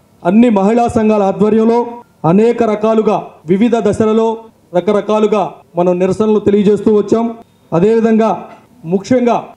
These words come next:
ఈ యొక్క ఉద్యమంలో మహిళల పాత్ర ఎంతో చెప్పుకోదగింది. ఎంతో మంది రకరకాలుగా మహిళలు ఉద్యమాన్ని ముందుకు తీసుకెళ్లడంలో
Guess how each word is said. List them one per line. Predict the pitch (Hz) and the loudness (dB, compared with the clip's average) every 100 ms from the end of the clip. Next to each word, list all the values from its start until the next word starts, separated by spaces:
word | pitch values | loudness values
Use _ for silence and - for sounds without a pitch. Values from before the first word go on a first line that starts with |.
| - | -4
ఈ | 202 | 0
యొక్క | 233 233 | 0 0
ఉద్యమంలో | 214 214 226 226 226 220 156 151 | -2 0 0 0 0 0 -2 -8
మహిళల | 156 180 240 233 220 | -2 0 2 0 -2
పాత్ర | 214 202 190 170 - _ | -4 -8 -8 -12 -14 _
ఎంతో | 185 180 202 | -6 -2 -2
చెప్పుకోదగింది. | 202 190 190 190 175 160 135 - _ _ | -2 -4 -2 -2 -4 -8 -12 -20 _ _
ఎంతో | 180 196 247 | -4 0 0
మంది | 240 233 208 - - 170 | 0 -2 -4 -6 -10 -8
రకరకాలుగా | 196 226 220 233 240 226 196 - 165 | -2 -2 0 0 0 0 -2 -6 -8
మహిళలు | 175 220 220 165 - - | -2 0 2 -2 -6 -6
ఉద్యమాన్ని | 170 202 202 190 | -4 -2 -4 -6
ముందుకు | 185 196 196 | -6 -6 -6
తీసుకెళ్లడంలో | 190 - 196 185 185 190 147 | -10 -6 -6 -2 0 0 0